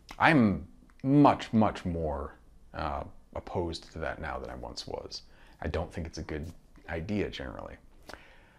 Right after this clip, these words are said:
But, you know, politically, these are people who would vote Democrat probably consistently, generally speaking, align with me much better than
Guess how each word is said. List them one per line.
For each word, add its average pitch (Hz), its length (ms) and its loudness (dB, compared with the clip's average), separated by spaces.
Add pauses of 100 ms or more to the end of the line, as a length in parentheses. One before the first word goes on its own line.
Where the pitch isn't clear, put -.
(600)
But, 151 340 10 (500)
you 98 120 -2
know, 87 80 0
politically, 101 800 6 (120)
these 92 140 0
are 92 60 2
people 90 300 0
who 90 60 -2
would 82 180 -2
vote 87 200 -2
Democrat 76 540 -6
probably - 460 -8
consistently, 107 1120 2 (160)
generally 107 400 2
speaking, 92 400 -2
align 78 300 -4
with 80 160 -10
me 82 80 -6
much 73 240 -8
better 57 200 -4
than 67 220 -8